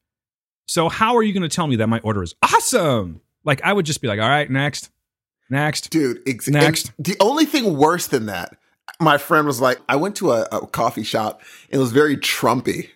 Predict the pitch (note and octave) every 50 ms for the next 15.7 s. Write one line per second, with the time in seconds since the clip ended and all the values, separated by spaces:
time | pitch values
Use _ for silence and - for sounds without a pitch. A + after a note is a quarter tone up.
0 | _ _ _ _ _ _ _ _ _ _ _ _ _ _ _ _ _ C3+ C#3+ C#3+
1 | C#3+ D3+ - D#3+ E3+ E3+ D#3 D#3+ D3 D3+ D3 E3 B2+ A#2+ B2+ - - - C#4+ D4+
2 | A#3+ E3+ G#2+ - G#2 F2+ F#2+ F#2 - - _ _ _ - A3 A#3+ - C3+ A#2 -
3 | - - - F3+ - - D#3 B2+ A2 G2+ A2 A#2 A#2+ B2 G2 D#2 D2 - - _
4 | _ _ _ _ _ _ _ _ _ _ _ _ _ - C3+ C#3+ D3+ F3 F3+ F3+
5 | E3 D3 C#3+ D3 D#3+ F3 C#3+ - - - - - _ _ - C3 C#3 C#3+ C#3+ D3
6 | D3 A#2+ C3+ D3 C#3+ C#3+ C#3+ - _ - F#3 G3 F3+ D#3+ C#3 B2 B2 A#2+ A2 G#2+
7 | G#2 - - - F#3+ F3 D3 B2+ A2 G2 F#2 F#2+ F#2+ - _ - C3+ C#3+ F3+ F#3
8 | G3 F3+ F3+ E3+ E3 E3+ F#3 G3+ G#3 F#3 E3+ E3 F3 F#3 - - - - - D5+
9 | - - - F#5+ F#5 - D#5+ F5+ - - D5 E5 F5 - G#4+ - - - - E4
10 | F4 E4+ - - - - C4 - - - A3 A#3 C4+ D#4 D4 B3 - F#3+ G#3 A#3+
11 | C4+ C4 A3+ G#3 G3+ G3+ G#3+ A3 G#3+ G3+ F#3+ F#3+ G#3 A3 G#3+ F#3+ D3 D#3 C#3+ C#3
12 | D#3 D#3+ D#3 D#3 - - D#3+ D3 C#3+ C#3+ - - - - - _ _ - G3 G#3+
13 | C4 C#4+ C4+ C4 A3+ G#3 F#3 D#3+ E3+ F3 E3+ E3 E3 D3+ C#3+ C3+ C3 C3+ D3 D#3
14 | D#3 C3+ A#2+ - D3+ C3+ B2 A2 - B2 A2 - - C3+ A2+ G#2 - G2+ F#2 G2+
15 | - G#2 G2 F#2+ - F2+ F#2 F2+ - F2 - - -